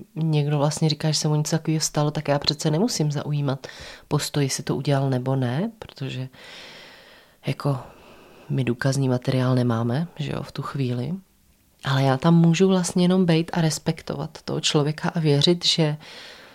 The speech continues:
eh, jsem, že má takovýhle prožitek, že se mu pravděpodobně něco takového stalo a možná ani empaticky reagovat, aniž bych odsuzoval vlastně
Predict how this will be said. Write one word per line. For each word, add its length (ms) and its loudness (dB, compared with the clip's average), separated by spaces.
eh, 200 -2
jsem, 420 2
že 160 4
má 240 4
takovýhle 440 2
prožitek, 460 2
že 80 2
se 180 -2
mu 340 0
pravděpodobně 640 2
něco 180 -2
takového 460 -2
stalo 420 -2
a 60 0
možná 320 0
ani 200 0
empaticky 580 -2
reagovat, 460 0
aniž 200 -2
bych 260 -4
odsuzoval 560 0
vlastně 500 -2